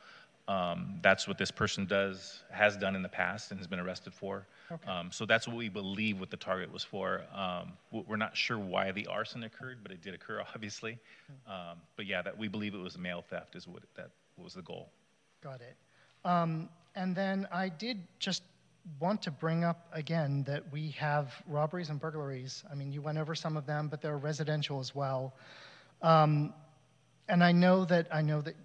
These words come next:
Speaker 2: you're covering last month, but this month already there have been several incidents, um, on the west side, Dorrington and, um, Rangeley, I believe. There have been several of them over there.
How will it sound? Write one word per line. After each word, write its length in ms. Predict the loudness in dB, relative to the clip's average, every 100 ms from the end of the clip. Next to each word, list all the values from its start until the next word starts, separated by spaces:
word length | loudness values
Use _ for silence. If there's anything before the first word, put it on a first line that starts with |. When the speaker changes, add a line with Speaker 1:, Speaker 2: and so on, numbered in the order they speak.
| -14
Speaker 2:
you're 180 | -8 -6
covering 420 | -2 0 2 4
last 320 | 6 4 4
month, 260 | 2 4 2 -2
but 260 | -4 -2
this 220 | -4 -2
month 180 | -2 2
already 380 | 2 2 0 0
there 200 | -2 -2
have 140 | -2
been 200 | -2 -2
several 480 | -2 -2 0 0 -2 -2
incidents, 640 | -4 -2 -4 -4 -4 -8 -8
um, 420 | -2 2 2 0 -2 -10 -20 -20 -20 -20 _ _ 2
on 180 | 4 6
the 80 | 4
west 440 | 6 4 4 0
side, 400 | 2 2 2 -4 -2
Dorrington 800 | 2 4 2 -2 0 2 2 0
and, 540 | -2 0 0 0 0 -2 -2
um, 640 | 0 2 2 0 -4 -12 -14 _ _ _ -4
Rangeley, 520 | 2 2 2 -2 -6 -6
I 60 | -4
believe. 380 | -2 -2 -2
There 140 | 0 0
have 120 | 2
been 200 | 2 2
several 360 | 2 2 2 0
of 120 | 0
them 140 | -2
over 200 | -2 -4
there. 320 | -6 -4 -6